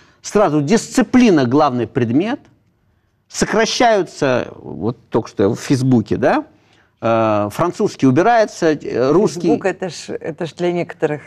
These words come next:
Speaker 2: основной
Speaker 1: Окно в
Speaker 2: источник
Speaker 1: мир.
Speaker 2: знаний, конечно.
Speaker 1: Нет, не то чтобы за-, источник знаний, но с-, неко-, некоторая статистика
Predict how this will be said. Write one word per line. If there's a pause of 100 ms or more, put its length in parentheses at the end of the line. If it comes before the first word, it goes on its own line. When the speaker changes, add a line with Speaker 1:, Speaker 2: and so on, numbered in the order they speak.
Speaker 2:
основной
Speaker 1:
Окно
в
Speaker 2:
источник
Speaker 1:
мир.
Speaker 2:
знаний, (120)
конечно.
Speaker 1:
Нет,
не
то
чтобы
за-,
источник
знаний,
но
с-,
неко-,
некоторая
статистика